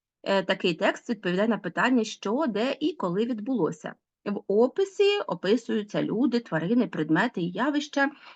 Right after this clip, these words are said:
і такий текст відповідає на питання, який, які, чи є, і в ньому переважають прикметники. Ну і сьогодні нас цікавить роздум, міркування.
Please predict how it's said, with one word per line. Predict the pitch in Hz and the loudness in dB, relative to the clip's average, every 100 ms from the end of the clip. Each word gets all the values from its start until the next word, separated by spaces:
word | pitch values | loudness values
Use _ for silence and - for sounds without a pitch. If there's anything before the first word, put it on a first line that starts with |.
| - | 0
і | 466 | 2
такий | 381 247 180 | 4 4 2
текст | 170 247 - - | 0 -2 -4 -6
відповідає | 208 165 165 202 269 | -6 -4 0 2 4
на | 202 | 2
питання, | 165 202 233 214 214 - | 0 2 4 4 2 -2
який, | 175 170 247 370 392 - | -4 -2 -2 0 -2 -4
які, | 175 - 247 339 381 _ | -6 0 4 4 2 _
чи | - 180 | -4 -4
є, | 175 254 330 349 _ - - | 0 2 2 0 _ -20 0
і | 440 262 | 4 6
в | |
ньому | 208 302 269 | 6 6 4
переважають | 190 170 170 190 247 247 | 2 0 0 0 0 0
прикметники. | - 311 262 180 151 160 151 156 - _ _ - | -2 2 4 4 0 -4 -6 -10 -14 _ _ 0
Ну | 226 214 | 4 4
і | 175 | 2
сьогодні | - 170 185 403 277 | -2 -4 0 2 2
нас | 180 202 208 | 2 0 -4
цікавить | - - 208 285 254 - - | -10 0 2 2 0 -6 -8
роздум, | 156 165 302 294 175 165 - - | -2 2 2 2 0 0 -4 -4
міркування. | 175 160 - 320 285 185 160 156 | -2 -2 -2 0 2 2 0 -4